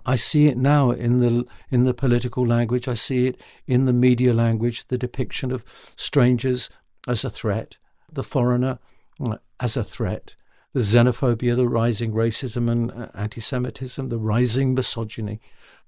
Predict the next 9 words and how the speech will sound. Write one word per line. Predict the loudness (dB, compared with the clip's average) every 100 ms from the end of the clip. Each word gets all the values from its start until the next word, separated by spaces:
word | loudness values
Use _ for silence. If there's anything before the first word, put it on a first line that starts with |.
| _
Uh, | -4 -2
and | 2
we | 4
have | 4 0
to | 0 -2
connect | 0 2 0 -4 -20 -20 _ -12
with | -6 -6 -4
the, | -6 -6 -20 _ _ _ _
the, | -8